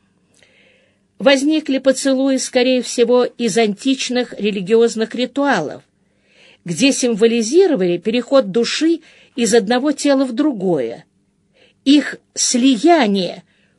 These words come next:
у соприкасающихся ртами. Контакт, стало быть, который влечет в колоссальный мир ощущений. Целуя, человек как бы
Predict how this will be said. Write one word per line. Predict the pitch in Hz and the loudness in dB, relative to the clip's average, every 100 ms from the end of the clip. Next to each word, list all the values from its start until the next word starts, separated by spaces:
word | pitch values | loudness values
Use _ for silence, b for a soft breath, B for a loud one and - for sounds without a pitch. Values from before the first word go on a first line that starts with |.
| _ _ | _ _
у | 226 | -4
соприкасающихся | - 233 196 208 208 - 214 220 214 - 220 - 208 | 0 0 2 0 0 -2 0 2 0 -4 -8 -4 -4
ртами. | 170 - 156 127 123 - _ _ _ _ _ _ _ _ _ _ _ _ _ _ _ _ _ _ | -4 -6 -10 -10 -14 -20 _ _ _ _ _ _ _ _ _ _ _ _ _ _ _ _ _ _
Контакт, | - 196 165 208 208 - _ b b b b | -2 -2 -2 -2 -2 -4 _ b b b b
стало | - - 202 202 | -14 -2 0 2
быть, | 190 202 | 0 -2
который | 202 196 214 196 | -2 -2 0 0
влечет | 190 175 - 233 233 b b b | -2 -4 2 2 0 b b b
в | - | 0
колоссальный | 226 196 175 - 208 220 233 | 2 2 0 0 2 4 2
мир | 233 247 | 4 4
ощущений. | 240 220 - 226 - 302 320 180 - _ _ _ _ _ b b - | 2 0 -4 -6 -4 -2 -2 -4 -10 _ _ _ _ _ b b -8
Целуя, | - 226 233 269 294 | 2 4 6 4 4
человек | 294 254 233 226 277 269 | 2 2 2 2 0 0
как | 262 220 | -2 2
бы | 233 247 | 4 4